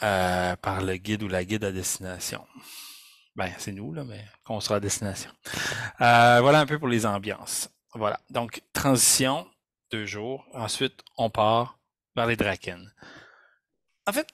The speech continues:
c'est pas tout à fait les Drakensberg. S'il y a deux parcs collés, donc on a le Royal Natal aussi, qui est une autre ambiance, encore une fois, une autre palette de couleurs dans mon jargon,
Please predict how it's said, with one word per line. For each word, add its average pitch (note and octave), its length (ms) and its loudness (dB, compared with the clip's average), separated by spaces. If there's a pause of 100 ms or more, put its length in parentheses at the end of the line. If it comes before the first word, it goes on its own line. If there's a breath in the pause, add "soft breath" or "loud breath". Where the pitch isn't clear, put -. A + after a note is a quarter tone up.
c'est - 160 -4
pas A#3+ 100 0
tout - 200 -6
à G3 80 2
fait F#3 200 2
les B2 300 2
Drakensberg. G#2+ 800 -6
S'il - 360 2
y - 20 6
a A#2 100 4
deux D3+ 320 2
parcs - 540 -2 (180)
collés, A#2+ 480 0 (180)
donc A#2+ 360 -6
on A#2+ 160 -2
a C3 100 0
le B2 80 2
Royal C3+ 460 0
Natal - 560 -2
aussi, - 480 -8
qui - 160 -6
est - 140 -10
une G#2+ 500 -8
autre F3+ 340 -8
ambiance, A2+ 560 -8
encore A#3 360 -8
une D#3+ 100 -12
fois, G2+ 180 -12
une G2 100 -14
autre A2+ 240 -14
palette G#2+ 280 -6
de A#2 80 -4
couleurs A2+ 340 -6
dans G#2 140 -8
mon G#2 160 -8
jargon, C#3 480 0